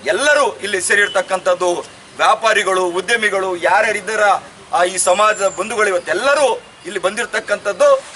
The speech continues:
ನಾಳೆ ಎರಡು ಗಂಟೆಗೆ ಸರಿಯಾಗಿ ಇದೇ ಪ್ರವಾಸಿ ಮಂದಿರದ ಹತ್ರ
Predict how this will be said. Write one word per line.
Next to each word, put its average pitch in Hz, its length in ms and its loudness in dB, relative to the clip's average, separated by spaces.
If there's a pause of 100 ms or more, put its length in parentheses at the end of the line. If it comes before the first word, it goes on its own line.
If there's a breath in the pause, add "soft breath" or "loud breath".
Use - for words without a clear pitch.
(240)
ನಾಳೆ 220 500 2 (420)
ಎರಡು 185 240 0
ಗಂಟೆಗೆ 208 720 2
ಸರಿಯಾಗಿ 214 560 0 (260)
ಇದೇ 175 200 4
ಪ್ರವಾಸಿ 233 420 0
ಮಂದಿರದ 214 360 -4
ಹತ್ರ 208 180 -2